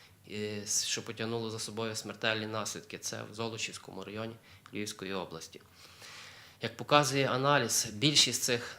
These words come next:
надзвичайних подій пов'язана з тим, що власники зброї забувають про те, що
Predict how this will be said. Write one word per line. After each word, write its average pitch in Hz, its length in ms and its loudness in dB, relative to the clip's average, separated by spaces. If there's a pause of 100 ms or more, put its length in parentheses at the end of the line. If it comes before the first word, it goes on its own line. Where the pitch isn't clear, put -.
надзвичайних 113 720 0
подій 131 480 0 (300)
пов'язана 120 520 2
з - 100 2
тим, 139 220 2
що 110 180 2
власники 117 540 2
зброї 107 520 0
забувають 113 680 2
про 107 120 -2
те, 101 260 2
що - 280 4